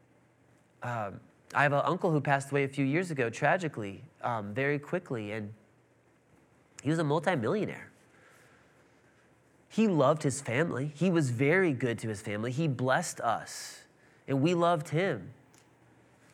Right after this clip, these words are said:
I mean, he was divorced, though, and he lived alone. And he had more money than he knew what to do with.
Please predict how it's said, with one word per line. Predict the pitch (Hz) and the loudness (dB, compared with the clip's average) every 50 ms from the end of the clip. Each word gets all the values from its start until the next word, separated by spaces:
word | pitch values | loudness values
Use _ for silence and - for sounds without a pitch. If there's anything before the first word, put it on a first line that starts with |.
| - - _ _ _ _ _ _ - - - | -20 -20 _ _ _ _ _ _ -20 -14 -8
I | |
mean, | - 135 135 120 | -4 -4 -2 -2
he | 113 143 151 | 0 0 0
was | 156 180 170 156 | 0 0 -2 -2
divorced, | - 180 156 117 113 - 233 233 - - - | -2 -2 0 0 0 0 0 -2 -4 -12 -14
though, | - - - - - - - - _ _ _ _ _ _ _ _ _ _ - _ _ _ - - | -14 -14 -14 -16 -20 -20 -20 -20 _ _ _ _ _ _ _ _ _ _ -20 _ _ _ -10 -4
and | 127 135 | -4 0
he | 127 147 185 185 | 0 2 2 4
lived | 160 170 190 180 196 | 4 2 2 2 2
alone. | 190 180 170 180 220 208 - - - - - _ _ _ _ _ _ _ _ _ _ _ _ _ - - _ _ _ _ - _ _ _ _ _ - | 2 4 4 2 2 0 -2 -6 -10 -18 -20 _ _ _ _ _ _ _ _ _ _ _ _ _ -20 -20 _ _ _ _ -20 _ _ _ _ _ -2
And | - 156 | 0 2
he | 190 208 | 4 4
had | 196 170 | 4 4
more | 170 185 180 | 4 2 4
money | 165 170 180 202 185 | 4 2 2 2 0
than | 170 175 | 0 0
he | 180 180 | 0 0
knew | 175 190 | 0 0
what | 190 165 | 0 0
to | 165 | -2
do | 151 131 165 226 240 | 0 0 2 2 2
with. | 156 107 - - - - | 0 0 -2 -6 -14 -20